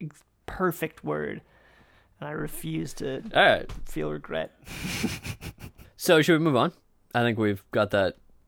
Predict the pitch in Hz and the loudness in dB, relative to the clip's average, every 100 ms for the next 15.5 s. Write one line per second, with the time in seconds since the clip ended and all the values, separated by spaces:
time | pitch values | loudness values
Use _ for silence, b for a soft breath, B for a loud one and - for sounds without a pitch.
0 | _ - - - - 359 123 127 117 113 | _ -12 -8 -6 -4 -2 2 4 6 6
1 | 107 101 98 107 127 123 113 156 147 147 | 6 6 4 2 2 4 6 4 4 2
2 | 123 127 127 127 120 117 117 110 107 101 | 0 2 4 4 4 4 4 2 4 2
3 | - 104 - 104 101 - 190 175 - - | 2 -2 0 -2 -2 -4 -6 -6 -8 -12
4 | - - 185 147 156 156 143 - 170 151 | -12 -12 -8 -6 -4 -4 -4 -2 -2 -2
5 | 147 147 147 160 - 143 151 156 156 - | -4 -6 -4 -4 -4 -8 -6 -6 -6 -8
6 | 147 160 151 151 156 156 151 165 160 151 | -6 -4 -4 -4 -4 -6 -8 -6 -6 -6
7 | 170 143 139 117 107 95 156 160 190 151 | -8 -10 -8 0 2 2 0 0 2 0
8 | - - 156 185 160 151 151 - - b | -4 -8 -6 -4 -2 -4 -8 -14 -18 b
9 | b b _ - 185 175 160 170 175 160 | b b _ -6 -4 -2 -2 -2 -4 -6
10 | 165 151 - _ 160 151 151 151 147 147 | -6 -8 -10 _ -6 -4 -4 -6 -6 -6
11 | 139 143 - - _ 160 147 156 151 156 | -6 -10 -14 -20 _ -10 -6 -6 -6 -6
12 | 151 151 147 185 151 151 165 151 - 156 | -6 -6 -8 -8 -6 -6 -6 -8 -8 -8
13 | 185 - - 151 143 143 - 139 139 151 | -8 -12 -10 -10 -10 -14 -14 -14 -12 -10
14 | - - 170 - 131 123 123 120 110 110 | -10 -8 -10 -4 -2 2 2 2 0 4
15 | 110 110 107 110 113 | 4 4 2 0 -2